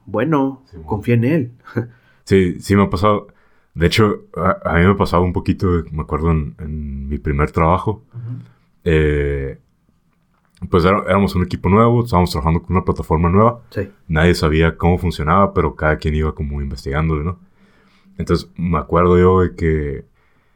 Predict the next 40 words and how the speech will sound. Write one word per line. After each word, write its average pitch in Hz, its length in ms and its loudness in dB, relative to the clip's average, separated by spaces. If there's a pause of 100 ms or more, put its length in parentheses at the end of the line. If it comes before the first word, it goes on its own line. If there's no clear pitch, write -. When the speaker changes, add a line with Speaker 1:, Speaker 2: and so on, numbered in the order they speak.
(140)
Speaker 2:
eh, - 160 -10 (120)
me 92 260 4
pasaba, 101 460 2
de 107 80 2
hecho, 101 260 -2 (540)
me 98 260 2
tocaba 90 320 2
así 98 160 -2
como 95 220 2
hacer 82 200 2
algo, 120 220 2
investigar 85 400 0
algo, 131 320 0 (160)
Speaker 1:
Ujú. 131 300 -6 (240)
Speaker 2:
y 90 140 2
yo 82 120 6
lo 90 100 6
encontraba, 98 720 0 (280)
y 82 160 -2
era 82 180 0
como 80 240 -2
que, 73 260 -6 (180)
"Ok, - 180 -2 (360)
yo 82 300 -2
lo 95 60 6
encontré, 95 520 2
yo 78 140 0
lo 80 60 6
voy 82 120 6
a 80 40 6
hacer", - 280 -2 (380)
¿sabes? 87 240 2
Speaker 1:
Ah, - 20 -8
Speaker 2:
O 76 40 -4
sea, 85 100 2
Speaker 1:
ah, - 80 0
Speaker 2:
aunque 98 180 0
Speaker 1:
bueno. 76 160 2
Speaker 2:
no 85 60 4
era, 82 80 -4